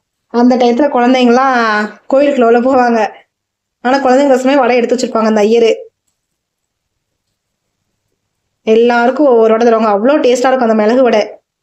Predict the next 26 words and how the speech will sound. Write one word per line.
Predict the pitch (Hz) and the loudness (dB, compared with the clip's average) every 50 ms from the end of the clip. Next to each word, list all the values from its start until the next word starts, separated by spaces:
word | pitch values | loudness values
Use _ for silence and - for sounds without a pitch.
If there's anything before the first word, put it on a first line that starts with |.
| _ _ _ _ _ | _ _ _ _ _
நீங்க | - 254 254 247 | -2 0 0 2
வந்து | 247 294 311 302 | 2 2 0 0
இந்த | 302 240 | 0 -2
பச்சை | 240 285 269 | -2 0 0
மிளகா, | 269 262 254 254 254 | 0 0 0 -2 -2
கருவேப்பிலை | 247 - 233 220 254 269 254 254 254 | -2 -2 0 2 2 0 0 0 0
இதெல்லாம் | 247 233 233 262 262 262 | 2 2 2 0 -2 -2
சேர்க்காமயே | - 262 233 240 240 240 247 254 247 247 240 240 254 277 285 277 262 240 | -2 -2 -2 -2 -4 -4 -2 0 0 2 2 2 0 0 0 0 0 0
மிளகு | 233 233 233 247 254 | 0 0 0 0 0
வடை | 254 247 226 220 | 0 0 0 0
ஆஞ்சநேயருக்கு | 214 220 214 233 240 240 262 240 220 214 - 220 | 0 0 -2 -2 -2 -2 -2 -2 -2 -2 -2 -2
சாமி | 214 220 208 220 233 | -2 -2 -2 -2 -2
கும்பிடுறதுக்கு | 233 233 214 214 214 214 214 214 208 202 202 202 | -2 -2 -2 0 0 2 2 0 -2 -2 -4 -6
படைப்பாங்க. | 214 196 202 - 233 220 220 214 202 - - - - _ _ _ _ _ _ _ _ _ _ _ _ _ _ _ _ _ _ _ _ _ _ | -6 -6 -4 -4 -2 0 0 0 0 -2 -6 -10 -20 _ _ _ _ _ _ _ _ _ _ _ _ _ _ _ _ _ _ _ _ _ _
அந்த | - 220 220 214 | -4 0 0 2
வடை | 214 214 226 262 | 2 2 2 2
அவ்வளோ | 262 226 220 233 | 0 0 0 0
டேஸ்டா | 233 240 226 233 233 240 262 240 | 0 0 0 0 0 0 0 0
இருக்குங்க. | 233 - - 208 208 208 208 202 208 - _ _ _ _ _ _ _ _ _ _ _ _ _ _ _ _ _ _ _ _ _ _ _ _ _ _ _ _ _ _ _ _ | 0 -2 -2 -4 -4 -2 -4 -4 -6 -8 _ _ _ _ _ _ _ _ _ _ _ _ _ _ _ _ _ _ _ _ _ _ _ _ _ _ _ _ _ _ _ _
நான் | - 220 | -6 -4
இன்னொரு | 220 220 220 226 | -2 0 0 0
நாளைக்கு | 233 233 247 262 262 247 | 0 0 0 0 0 0
மிளகு | 233 220 226 254 269 | 0 0 2 0 0
வடை | 262 233 233 | 0 0 0
மட்டும் | 226 220 226 247 233 | -2 -2 -2 -2 -2
பண்ணி | 233 208 214 202 202 | -2 -2 -4 -6 -8